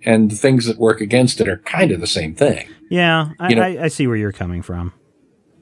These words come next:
Speaker 1: Uh, also, it, it does have what I consider to be one of the single greatest comics of the nineteen nineties in this collection.
Speaker 2: Which is?
Speaker 1: Super Freaks and Backstabbers.
Speaker 2: <laughs> I was gonna ask you what your favorite one was.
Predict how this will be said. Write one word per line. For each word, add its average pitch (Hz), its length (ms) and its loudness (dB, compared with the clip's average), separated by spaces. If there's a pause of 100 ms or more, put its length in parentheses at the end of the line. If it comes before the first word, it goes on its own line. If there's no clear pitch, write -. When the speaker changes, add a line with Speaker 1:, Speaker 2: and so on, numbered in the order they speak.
Speaker 1:
Uh, 170 140 -2
also, 175 460 2
it, 135 120 2
it 147 180 0
does 156 260 2
have 139 240 2
what 127 160 0
I 135 80 2
consider 127 420 -2
to 117 80 -4
be 117 100 -2
one 123 180 2
of 113 120 0
the 107 80 -4
single 143 540 0
greatest 113 500 0
comics 113 380 2
of 104 80 -2
the 104 60 0
nineteen 104 500 0
nineties 104 640 0
in 101 140 0
this 92 160 -4
collection. 85 640 -6
Speaker 2:
Which 120 220 -2
is? 98 420 -2 (720)
Speaker 1:
Super 170 460 2
Freaks 151 420 2
and 139 280 0
Backstabbers. - 880 0
Speaker 2:
<laughs> 185 40 -2
I 170 80 0
was 185 120 2
gonna 202 120 2
ask 165 240 2
you 147 80 2
what 143 140 0
your 127 100 -2
favorite 135 340 0
one 120 180 -2
was. 113 300 -2